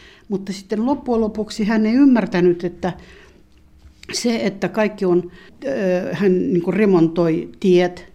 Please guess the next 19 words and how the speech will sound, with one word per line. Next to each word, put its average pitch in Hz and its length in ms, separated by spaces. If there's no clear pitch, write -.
ja, 175 260
ja, 170 320
ö, 175 520
rakennukset 180 920
ja 180 260
siellä 180 300
oli, 170 380
mm, 170 520
kaupoissa 190 560
hyvä 190 260
tilanne, 180 640
ihmisillä 175 640
on 170 260
su-, - 240
suht 381 300
koht 330 200
semmoinen 220 420
hyvä 214 220
elämä. 143 380